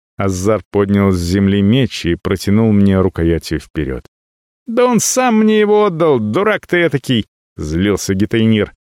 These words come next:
Печать чернела у него на руке, но земля его от чего-то не слушалась. "И никакого нападения не было!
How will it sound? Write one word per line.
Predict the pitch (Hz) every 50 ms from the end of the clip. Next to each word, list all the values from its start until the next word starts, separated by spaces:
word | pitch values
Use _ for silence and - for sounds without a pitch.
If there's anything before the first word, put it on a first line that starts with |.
| _ _ _ _ _
Печать | 156 131 - - 151 127 101 -
чернела | _ - - 123 110 123 131 135 127 117 113
у | 110 113 117
него | 120 123 123 120
на | 117 117 117
руке, | 127 120 - 165 160 135
но | 113 120 127 123
земля | 104 123 143 131 120 120 127 135
его | 139 147 156 156
от | 156 156 -
чего-то | - - - 156 120 113 110 - - 147
не | 156 175
слушалась. | 151 - - 247 247 196 - - 95 85 78 - - _ _ _ _ _ _ _
"И | - 196
никакого | 208 208 - 196 190 165 - 208 196 202
нападения | 208 202 190 - - 185 196 190 233 247 226 208 196 196 190 190
не | 196 202 196 180
было! | 156 143 127 110 101